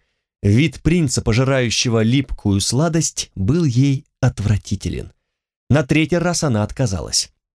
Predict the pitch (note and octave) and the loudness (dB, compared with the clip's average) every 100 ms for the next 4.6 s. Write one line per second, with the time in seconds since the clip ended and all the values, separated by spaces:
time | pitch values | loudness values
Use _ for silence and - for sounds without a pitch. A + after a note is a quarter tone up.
0 | _ - C3+ D#3+ E3+ E3 F3 E3 A#2 F#2+ | _ 0 2 4 2 2 2 2 2 2
1 | G#2 G2+ G#2 G2+ D3+ E3 E3 D#3+ C3+ A#2+ | 2 2 2 2 2 2 2 2 0 2
2 | B2 C3 C3+ A#2 F#2 F#2 F2 G2 - _ | 2 2 0 0 0 -2 0 -2 -4 _
3 | - - - _ - C3+ B2 A#2+ C3+ B2 | -4 -4 -6 _ 2 2 2 0 0 0
4 | A2+ B2 C3 G2 E2+ | 0 2 2 2 -4